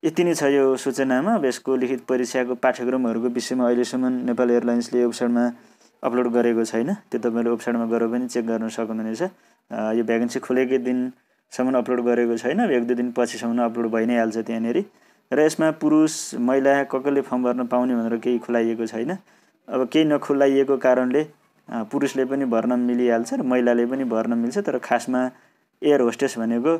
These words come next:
अ, पुरुषभन्दा पनि महिलाहरूले मात्रै, अ, फर्म भर्नुहुन्छ र महिलाहरूले मात्रै एयर होस्टेसको रूपमा काम गर्नुभएको हामीले देखिरहेका छौँ। र यो भ्याकेन्सीको सूचनामा यति नै छ। मैले तपाईँहरूलाई सरसर्ती छोटो समयमा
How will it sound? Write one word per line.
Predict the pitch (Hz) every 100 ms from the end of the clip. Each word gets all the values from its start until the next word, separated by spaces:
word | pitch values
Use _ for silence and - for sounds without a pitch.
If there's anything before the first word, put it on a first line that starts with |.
| 165 _ _ _ -
अ, | 117 110
पुरुषभन्दा | 110 139 143 - 113 120
पनि | 123 135
महिलाहरूले | 131 123 127 131 113 117 120
मात्रै, | 120 123 139 135 _ _ _ _ _
अ, | - 107 107 107 104 _ _ -
फर्म | 127 127
भर्नुहुन्छ | 120 113 113 120
र | 214
महिलाहरूले | 143 123 120 113 117
मात्रै | 117 123 151
एयर | 127
होस्टेसको | 113 110 120 -
रूपमा | 117 117
काम | 113 117 117
गर्नुभएको | 113 117 110 107 107
हामीले | 110 110
देखिरहेका | 107 107 110 110 110
छौँ। | 113 170 170 _ _ _ _
र | 123
यो | 131 135 127
भ्याकेन्सीको | 117 117 123 135
सूचनामा | 135 139 127 131 135
यति | 120 123 135
नै | 131
छ। | 226
मैले | 185 123
तपाईँहरूलाई | 123 117 120 120
सरसर्ती | 123 127 147 139
छोटो | 139 - 131 135
समयमा | 120 120 120